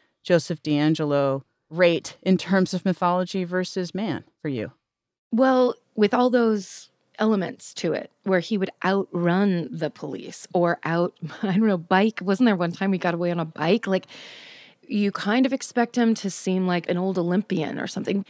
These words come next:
Speaker 2: And when, then when you see that he's just an old guy sitting in a chair and it's just that guy, he looks like he could be at Costco. And that kind of is part of it. He went to Costco. He lived in Citrus Heights.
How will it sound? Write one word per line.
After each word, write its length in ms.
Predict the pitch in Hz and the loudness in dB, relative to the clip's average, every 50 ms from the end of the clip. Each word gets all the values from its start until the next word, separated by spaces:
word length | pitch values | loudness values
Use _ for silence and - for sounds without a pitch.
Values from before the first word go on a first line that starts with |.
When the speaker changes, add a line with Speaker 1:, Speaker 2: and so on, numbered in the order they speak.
| - | -4
Speaker 2:
And 240 | - 202 208 208 196 | -2 -2 0 0 2
when, 240 | 196 196 196 208 208 | 2 2 2 2 2
then 220 | 208 208 220 226 | 2 2 2 2
when 120 | 220 214 208 | 0 0 0
you 100 | 208 202 | -2 -2
see 300 | - - - 262 269 269 | -4 -4 -2 0 0 2
that 120 | 220 214 | 0 0
he's 180 | 185 190 185 165 | 0 -2 -4 -4
just 240 | - 190 185 - - | -4 -6 -6 -4 -4
an 120 | 190 180 180 | -4 -2 -2
old 160 | 180 185 180 | -2 -2 -2
guy 160 | 196 190 185 | -2 -4 -4
sitting 340 | 175 - - 196 185 185 180 | -4 -4 -4 -2 0 0 0
in 60 | 170 | -2
a 80 | 170 170 | -4 -4
chair 540 | - - - 208 208 220 214 - - 196 - | -6 -6 -4 -2 0 0 -2 -2 -6 -6 -4
and 180 | 175 175 180 | -2 0 0
it's 200 | 175 170 170 - | 0 -2 -6 -8
just 340 | - - 190 185 - 170 175 | -4 -4 -4 -4 -4 -8 -4
that 300 | 165 185 180 208 - - | -2 -2 -2 -2 -4 -6
guy, 360 | 170 143 - - - 135 - 180 185 | -6 -6 -6 -6 -10 -12 -12 -12 -8
he 160 | 190 185 190 | -4 -2 0
looks 240 | 196 196 190 - - | 0 0 -2 -2 -4
like 140 | 185 170 | -6 -4
he 140 | - - 185 | -4 -6 -4
could 180 | 170 180 175 165 | -4 -4 -4 -4
be 300 | 175 180 170 165 165 - | -2 -2 0 0 -2 -2
at 160 | - 165 - | -4 -6 -8
Costco. 680 | - - - 180 190 185 - - 147 - - - - 180 - _ - _ - | -6 -6 -4 -4 -4 -6 -6 -6 -6 -4 -4 -8 -10 -12 -16 _ -20 _ -2
And 180 | - 202 214 214 | 2 4 4 4
that 180 | 196 202 - | 2 0 -2
kind 320 | - - - 170 165 180 175 | -8 -10 -6 -4 -2 -2 -2
of 100 | 185 170 | -2 -4
is 120 | 190 - | -6 -8
part 280 | - - - - 208 214 | -10 -12 -6 -6 -4 -4
of 120 | 214 - | -2 -4
it. 180 | - - - - _ | -4 -8 -8 -12 _
He 240 | _ - - 240 220 | _ -2 2 2 6
went 200 | 202 254 311 302 | 6 6 6 4
to 100 | - 196 | 0 -4
Costco. 480 | - - - - - - - 131 - 214 | -2 -2 -4 -4 -4 -4 -4 -4 -4 -4
He 180 | - - 226 | -4 -2 -2
lived 380 | 220 226 208 202 220 240 208 214 | 0 2 4 4 4 4 4 2
in 260 | 220 185 185 185 - - _ _ | 2 2 2 0 -2 -6 _ _
Citrus 480 | - - - 214 208 - - 214 - - | -20 -6 -4 -4 -4 -4 -6 -10 -10 -6
Heights. 520 | - 240 277 320 302 - - - - - | -6 -6 -4 -4 -6 -6 -8 -12 -18 -20